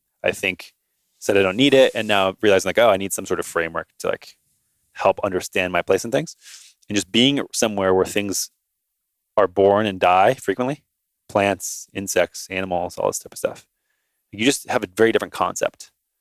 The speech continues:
of life and death and your own place in it. And these people are just, like, they think of themselves as equal to everything else that's living.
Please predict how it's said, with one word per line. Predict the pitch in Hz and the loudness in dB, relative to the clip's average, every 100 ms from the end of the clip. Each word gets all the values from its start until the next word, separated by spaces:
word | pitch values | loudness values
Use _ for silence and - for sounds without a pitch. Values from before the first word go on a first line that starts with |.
| _ _ _ _ _ _ | _ _ _ _ _ _
of | 113 101 92 | 2 2 2
life | 87 87 | 0 -2
and | 87 | 0
death | 90 - - - | 0 0 -10 -14
and | 90 | -6
your | 90 | -2
own | 104 | 0
place | 131 131 | 0 0
in | 151 | -2
it. | - _ _ _ _ _ - | -10 _ _ _ _ _ -6
And | |
these | 107 | -2
people | 131 107 | 2 2
are | |
just, | 92 95 | 2 0
like, | - _ | -2 _
they | 95 | -4
think | 95 113 104 | -4 -2 -2
of | 92 | -2
themselves | 92 90 90 85 85 - | -4 0 2 2 0 -6
as | 90 82 85 - | -2 0 -2 -6
equal | 101 - 87 - _ _ _ _ _ - | -10 -6 -6 -6 _ _ _ _ _ -6
to | 90 87 85 - | -2 -2 -4 -6
everything | 92 101 | -2 2
else | 135 - | 2 0
that's | - | -4
living. | - 82 | -6 -6